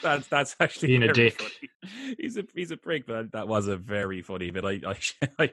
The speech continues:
Speaker 1: really laughed when that happened.
Speaker 2: Yeah.
Speaker 1: Um, so then the Yank goes back to the, the church again, and he's, like, trying to translate the Latin on the, the sign. It's just like,
Speaker 2: Yeah, he's
Speaker 1: um,
Speaker 2: starting to figure out that
Speaker 1: "Death
Speaker 2: there's
Speaker 1: goes
Speaker 2: something
Speaker 1: in fear
Speaker 2: about
Speaker 1: of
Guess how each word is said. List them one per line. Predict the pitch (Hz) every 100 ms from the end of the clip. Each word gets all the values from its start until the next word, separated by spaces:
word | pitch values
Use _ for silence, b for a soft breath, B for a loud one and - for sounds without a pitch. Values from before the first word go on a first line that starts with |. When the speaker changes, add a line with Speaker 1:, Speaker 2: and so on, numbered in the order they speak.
| -
Speaker 1:
really | 147 - 139 113 113
laughed | 104 - -
when | 98
that | 92
happened. | 92 - - -
Speaker 2:
Yeah. | 113 104 98 95
Speaker 1:
Um, | 110 107 107 - _
so | - 123
then | 135 135 127
the | 120 117
Yank | 113 113
goes | 110 92
back | 104 101
to | -
the, | 98 95 90
the | 92
church | - 98 -
again, | 95 92 87 82 -
and | 95 95
he's, | 95 92
like, | 92 90 - _
trying | - 101
to | 92
translate | - 101 92 95
the | 92
Latin | 87 95 - 104 98 - -
on | 101 92
the, | 92 90 90 90 92 -
the | 90
sign. | 101 98 98 92
It's | 85
just | 95
like, | 95 123
Speaker 2:
Yeah, | 117 98
he's | 87
Speaker 1:
um, |
Speaker 2:
starting | 87 123
to | -
figure | 117 120 117
out |
that | 104
Speaker 1:
"Death | 104
Speaker 2:
there's | 113
Speaker 1:
goes | 113
Speaker 2:
something | 117 98 107
Speaker 1:
in |
fear | 107
Speaker 2:
about | 104
Speaker 1:
of | 98